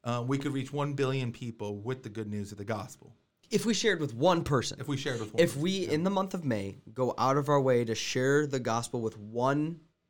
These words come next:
Speaker 2: person, we can reach seven bil-, or no, sorry, one billion people. That's crazy to think about, because if we just did,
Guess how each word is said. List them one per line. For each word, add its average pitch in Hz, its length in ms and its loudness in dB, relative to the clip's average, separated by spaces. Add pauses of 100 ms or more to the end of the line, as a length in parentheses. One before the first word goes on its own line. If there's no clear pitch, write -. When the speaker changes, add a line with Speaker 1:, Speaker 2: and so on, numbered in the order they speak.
(440)
Speaker 2:
person, 131 560 -4 (1300)
we 131 100 -6
can 143 160 0
reach 135 480 -2 (1300)
seven 120 400 -2
bil-, 117 220 0
or - 180 -6
no, 107 160 -6
sorry, 92 220 -10
one 135 260 0
billion 135 300 2
people. 113 380 -6 (280)
That's 160 200 -2
crazy 220 400 2
to 175 100 0
think 147 280 -2
about, 110 280 -2
because 127 360 -2
if 127 180 -4
we 170 100 0
just 170 280 0
did, 127 300 -2